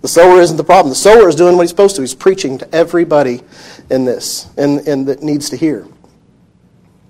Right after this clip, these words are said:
The sower, and you look at, um, I gotta flip back over. Um,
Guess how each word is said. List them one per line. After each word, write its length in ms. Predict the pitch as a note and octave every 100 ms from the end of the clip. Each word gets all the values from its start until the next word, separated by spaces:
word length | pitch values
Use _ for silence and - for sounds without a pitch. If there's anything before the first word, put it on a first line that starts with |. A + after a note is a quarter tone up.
| _ _ _ _ _ _ _ _ _ _ _ _ _ _ _ -
The 80 | C#3+
sower, 540 | - F3 F3+ A#2 A#2+ -
and 320 | D3+ D3 D3
you 80 | E3+
look 200 | F3 F3+
at, 140 | C#3+ - - _ _ _ _ _ _ _ -
um, 280 | C3+ A2+ A#2+ _ _ -
I 60 |
gotta 100 | G#2+
flip 180 | - A2+
back 160 | A2+ A#2+
over. 260 | A#2+ A2+ _ _ - - - _ -
Um, 340 | A#2+ G#2 G2+